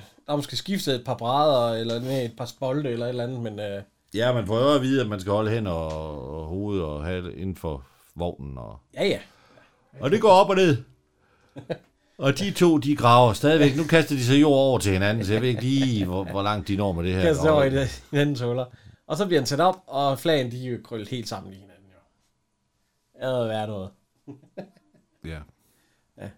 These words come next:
Speaker 1: Og så, øh, sig
Speaker 2: Nu har han det flag hængende ude i hinanden, fordi
Speaker 1: Ja,
Speaker 2: han
Speaker 1: nu,
Speaker 2: skal
Speaker 1: nu er
Speaker 2: drille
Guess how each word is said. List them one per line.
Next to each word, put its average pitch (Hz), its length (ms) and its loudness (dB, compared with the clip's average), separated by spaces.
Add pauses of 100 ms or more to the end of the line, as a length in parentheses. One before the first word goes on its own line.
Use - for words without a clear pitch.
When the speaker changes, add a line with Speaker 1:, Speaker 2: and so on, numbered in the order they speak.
(600)
Speaker 1:
Og 123 80 -6
så, 156 120 0
øh, 135 140 -8 (240)
sig - 180 -4
Speaker 2:
Nu 202 60 4
har 175 200 8
han 165 100 4
det 151 100 -2
flag 156 220 0
hængende 147 260 2
ude 143 80 4
i 131 40 2
hinanden, 127 360 -2
fordi 123 100 -2
Speaker 1:
Ja, 156 60 4
Speaker 2:
han 160 80 4
Speaker 1:
nu, 175 80 2
Speaker 2:
skal 208 100 4
Speaker 1:
nu 190 60 2
er 196 40 6
Speaker 2:
drille 196 80 6